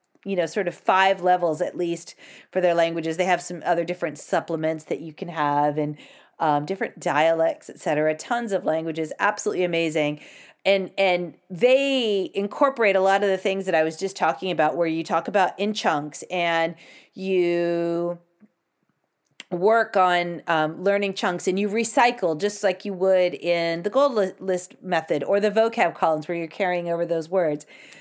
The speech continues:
Um, and then if you do have more time, I love, I love Yabla,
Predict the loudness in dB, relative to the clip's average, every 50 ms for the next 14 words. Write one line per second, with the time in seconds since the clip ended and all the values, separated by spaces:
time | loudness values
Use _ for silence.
0 | -20 -20 -20 _ _ _ 0 2 2 2 0 -2 -4 -8 -12 -18 _ _ _ _
1 | _ _ _ _ _ _ _ _ _ _ _ _ _ _ _ _ _ _ -20 -20
2 | _ _ _ _ _ _ _ _ _ _ _ _ _ _ _ _ _ _ _ 0
3 | 2 4 4 6 6 4 2 0 -4 -8 -10 _ -4 -2 -2 0 0 0 0 2
4 | 2 2 4 4 2 2 2 0 0 0 -2 -2 -2 0 2 2 2 2 4 2
5 | 4 4 4 4 6 6 4 4 2 0 -6 -2 0 2 4 4 4 2 2 2
6 | 4 4 4 4 4 4 4 4 6 6 4 4 2 0 -2